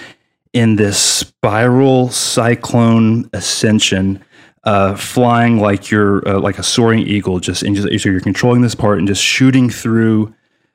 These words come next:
uh, space and going higher and higher, dodging guardians, and basically, um,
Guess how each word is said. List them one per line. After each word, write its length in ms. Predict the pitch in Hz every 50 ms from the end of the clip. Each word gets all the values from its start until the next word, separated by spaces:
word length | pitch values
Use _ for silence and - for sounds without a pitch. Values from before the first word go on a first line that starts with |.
| _ _ _ -
uh, 460 | - 104 101 98 95 92 90 92 92 - -
space 640 | - - - - 117 101 85 85 - - - - - - _ _ _ -
and 420 | 104 101 101 95 104 101 - 110
going 260 | 113 113 110 107 101
higher 300 | 95 90 104 104 107 110
and 120 | 110 113 98
higher, 380 | 90 92 92 92 95 92 95
dodging 640 | 104 - 95 - 110 107 110 110 104 110 110 107 104
guardians, 760 | 101 101 95 98 98 98 98 98 98 98 95 - - - _ _ _ _ _ - - - _ _ _ -
and 360 | - 107 101 98 95 92 92
basically, 800 | 87 104 104 104 - - 107 - - 104 101 95 95 92 90 -
um, 640 | - 104 104 98 92 90 90 87 85 87 87 87 -